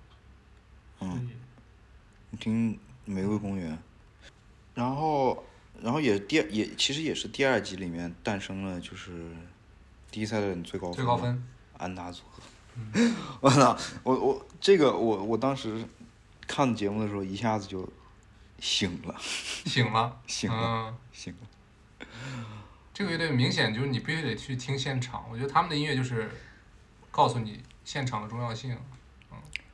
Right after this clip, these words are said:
Speaker 1: 我，我觉得也，节-，节目里面也传达得够好了，就是他们没有一，
Speaker 2: 嗯，我也觉得。
Speaker 1: 他们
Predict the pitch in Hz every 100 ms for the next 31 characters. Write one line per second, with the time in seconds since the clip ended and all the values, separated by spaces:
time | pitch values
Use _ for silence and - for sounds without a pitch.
0 | - - - - - - 143 - 98 82
1 | 127 139 180 226 - 110 104 - - -
2 | - - - - 117 120 156 117 98 95
3 | 95 95 90 85 - - 92 104 90 95
4 | 107 104 87 82 - - - - - -
5 | - - - 107 98 95 - - - -
6 | - - - - - 185 160 123 127 101
7 | - 139 143 175 135 123